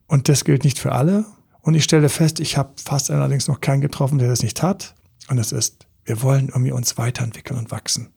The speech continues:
Keiner will nach drei Jahren dorthin kommen, wo er vor drei Jahren war und festzustellen, ich bin noch genauso doof wie damals. Man wird's gerne ein bisschen besser wissen.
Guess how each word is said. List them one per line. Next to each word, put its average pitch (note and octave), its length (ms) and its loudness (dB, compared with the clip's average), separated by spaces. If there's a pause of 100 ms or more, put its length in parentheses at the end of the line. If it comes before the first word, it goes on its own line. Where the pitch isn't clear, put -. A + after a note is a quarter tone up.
(160)
Keiner D#3 300 6
will D3+ 80 6
nach C#3 140 4
drei C3 240 2
Jahren C#3 180 4
dorthin D3+ 320 2
kommen, C#3 200 2
wo C3 40 4
er B2+ 60 2
vor C3 180 -2
drei B2 180 0
Jahren A#2 160 2
war C3+ 160 4
und B2+ 80 -4
festzustellen, C3+ 640 2 (100)
ich - 100 -10
bin D#3+ 140 6
noch D3 140 6
genauso C3 440 6
doof B2+ 320 4
wie E3 60 4
damals. A#2 580 0 (240)
Man D3 140 6
wird's F3 160 2
gerne E3 220 4
ein D#3 40 4
bisschen D3+ 240 2
besser A#2+ 320 0
wissen. A2+ 320 -8